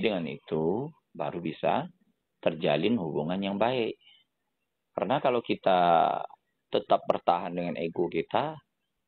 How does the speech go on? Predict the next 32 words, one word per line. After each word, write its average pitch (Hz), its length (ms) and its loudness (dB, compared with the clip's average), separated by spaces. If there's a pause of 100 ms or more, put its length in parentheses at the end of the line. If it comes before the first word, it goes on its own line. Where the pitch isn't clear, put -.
(200)
kemaafan 87 540 0
itu 95 160 0
tidak, - 340 2
tidak 101 240 4
akan 90 160 -6
terjadi. 78 480 -6 (800)
Datang 82 400 -4
kita, 85 480 0 (600)
pura-pura 220 500 2
aja 220 80 -2
nggak 95 240 2
ada 87 80 -6
kejadian. 95 480 0 (320)
Datang 90 480 -4
bawa 76 240 2
makanan, 76 640 -4 (320)
nanya 80 240 -4
kabar 80 320 2
keponakan 90 560 -2
kayak - 140 -4
mana. 95 320 -2
Nggak 127 100 0
usah 151 240 2
langsung 139 480 -2 (400)
masalah 107 320 0
kita 104 300 0
itu 101 340 4
cerita 95 320 2
minta 90 320 0
maaf 87 240 0
dan 98 240 0
sebagainya. 113 540 0